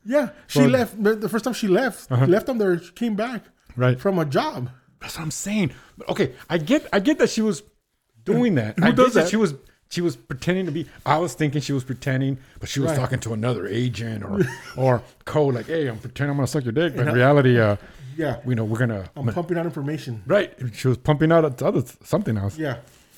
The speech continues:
Speaker 2: When in reality, it was literally in our fucking face. They're showing us,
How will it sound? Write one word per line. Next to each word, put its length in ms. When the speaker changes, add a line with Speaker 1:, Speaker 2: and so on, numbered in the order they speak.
Speaker 2:
When 160
in 60
reality, 580
it 80
was 220
literally 380
in 120
our 80
fucking 360
face. 260
They're 100
showing 380
us, 260